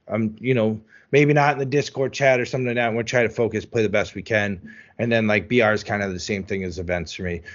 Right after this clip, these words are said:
We're just kinda having fun and messing around. Whatever happens, happens.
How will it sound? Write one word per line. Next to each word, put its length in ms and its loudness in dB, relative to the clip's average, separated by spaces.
We're 120 0
just 200 0
kinda 200 2
having 280 2
fun 340 0
and 180 -8
messing 280 0
around. 180 4
Whatever 240 2
happens, 360 0
happens. 520 -4